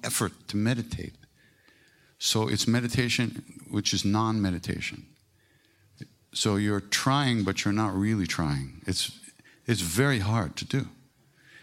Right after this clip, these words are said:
You're just, so where we are, what we're starting to do is just trying to gather ourselves in a little bit.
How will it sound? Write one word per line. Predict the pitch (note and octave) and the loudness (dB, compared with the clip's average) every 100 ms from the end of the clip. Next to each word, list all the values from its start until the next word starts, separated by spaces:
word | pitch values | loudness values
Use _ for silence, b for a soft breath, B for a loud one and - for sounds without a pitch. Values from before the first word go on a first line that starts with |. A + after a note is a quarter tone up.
| - | -2
You're | G2 G2 | 0 2
just, | A#2 G#2+ - - - B B B B B B B | 0 2 0 -2 -4 B B B B B B B
so | - - A2 - - - - - - _ - | 0 2 2 -2 -8 -20 -20 -20 -20 _ -2
where | A#2 A#2+ | 2 2
we | A#2 C#3+ | 2 2
are, | A#2 G2+ | 2 0
what | G#2 A2 | -4 -4
we're | B2 B2 | -2 -2
starting | - A2+ G2+ | 0 0 0
to | - | 0
do | G2+ | -2
is | F#2+ | -2
just | - - | 0 0
trying | - A2 | 2 2
to | F2+ | 0
gather | E2 G2+ G#2 G#2+ G#2 | 0 2 2 2 0
ourselves | G2+ F#2 - F2+ E2+ | 2 2 2 2 2
in | F2 F2 C#2 - | 2 2 -2 -6
a | D2 | -6
little | D#2 D2+ | -4 -4
bit. | - C#2 | -6 -8